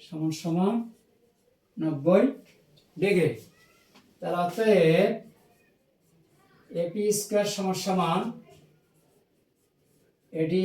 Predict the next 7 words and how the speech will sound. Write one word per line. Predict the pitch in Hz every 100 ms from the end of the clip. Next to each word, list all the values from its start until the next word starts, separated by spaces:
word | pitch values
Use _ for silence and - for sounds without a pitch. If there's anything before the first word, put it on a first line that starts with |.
| -
স্কয়ার | - 196 214 240 - - -
প্লাস | 156 170 214 233 - - _ _ _ _ _ _ _ _ _ _ _ _ _ _
পি | 185 165
ডি | 165 156
স্কয়ার, | - 139 117 - _ _ _ _ _ _ _
সমীকরণ | - 170 165 165 151 170 220 - - _ _ _ 170
দুই। | 170